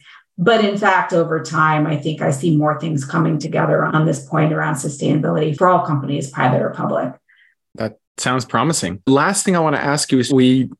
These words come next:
Speaker 2: interview a lot of people who don't have a Wharton connection, but it's always a treat when we do get to talk to somebody who does have a Wharton connection and did the Wharton M B A,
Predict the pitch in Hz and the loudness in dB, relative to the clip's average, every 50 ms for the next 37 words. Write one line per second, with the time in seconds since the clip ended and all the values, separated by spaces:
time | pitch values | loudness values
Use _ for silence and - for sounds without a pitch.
0 | - - 156 151 160 143 139 131 127 113 110 113 147 175 175 - 151 - 143 127 | 0 2 4 4 6 6 6 6 6 6 6 4 2 2 0 0 0 2 2 2
1 | 120 - 127 117 113 110 110 - - 135 143 180 156 131 120 104 101 110 110 - | 2 4 2 2 2 0 -2 -2 -2 -2 0 2 4 6 6 4 4 0 -2 -2
2 | 120 104 101 - - 156 165 180 - - 131 127 123 123 - 135 139 139 127 127 | -2 -2 -2 -2 0 2 2 2 4 4 2 2 2 2 4 4 4 4 4 2
3 | 123 - 147 135 110 123 123 117 110 120 123 117 131 113 - - 120 117 - - | 0 2 0 2 2 2 2 2 2 2 2 4 2 2 0 0 -6 -6 -4 -6
4 | 113 - 117 120 110 110 104 113 98 - 110 104 107 104 - - 107 98 104 104 | -8 -4 -4 -4 -4 -4 -6 -6 -8 -6 -8 -6 -6 -6 -6 -6 -6 -6 -6 -4
5 | 104 107 - 110 107 - - 120 107 92 - - - 123 - - - 113 123 123 | -4 -2 -2 -4 -6 -8 -6 -4 -4 -4 -4 -4 -6 -4 -4 0 2 4 4 6
6 | 139 160 147 135 120 120 117 98 113 117 113 117 120 131 175 226 180 - - | 6 6 6 4 4 4 4 4 2 2 2 2 2 2 2 2 0 -2 -6